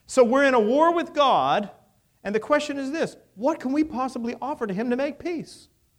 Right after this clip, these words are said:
that he can't get for himself? Nothing. Here's the marvelous message.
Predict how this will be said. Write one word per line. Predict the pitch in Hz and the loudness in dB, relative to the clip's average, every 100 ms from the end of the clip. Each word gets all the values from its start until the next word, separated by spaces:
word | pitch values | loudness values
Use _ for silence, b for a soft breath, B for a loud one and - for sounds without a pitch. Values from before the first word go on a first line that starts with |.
| _ _ _ _ _ _ _ _ _ - | _ _ _ _ _ _ _ _ _ -4
that | |
he | 247 | -4
can't | 233 302 294 | -2 -4 -2
get | 311 | -6
for | 302 | -4
himself? | 294 294 294 - _ | -6 -6 -8 -8 _
Nothing. | - 233 233 240 123 - b b b | -10 -8 -6 -8 -10 -14 b b b
Here's | _ - 330 311 | _ -6 -4 -2
the | 240 | -2
marvelous | 214 226 262 254 254 - | -2 -2 -4 -4 -6 -8
message. | 277 - 147 - | -10 -8 -12 -14